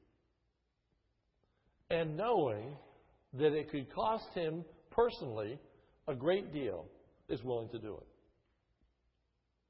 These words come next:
And he intervenes. And it's not appreciated. It's not welcomed.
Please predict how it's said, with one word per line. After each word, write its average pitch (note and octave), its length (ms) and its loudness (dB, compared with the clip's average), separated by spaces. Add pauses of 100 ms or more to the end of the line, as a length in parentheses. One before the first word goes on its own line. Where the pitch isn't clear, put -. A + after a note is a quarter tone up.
(720)
And D3 100 -2
he C#3+ 80 -2
intervenes. C3+ 560 -6 (2250)
And C#3 80 -4
it's A2+ 140 -6
not A#2+ 160 0
appreciated. F#2 600 -6 (1040)
It's G2 140 -12
not G2+ 180 -6
welcomed. E3 380 0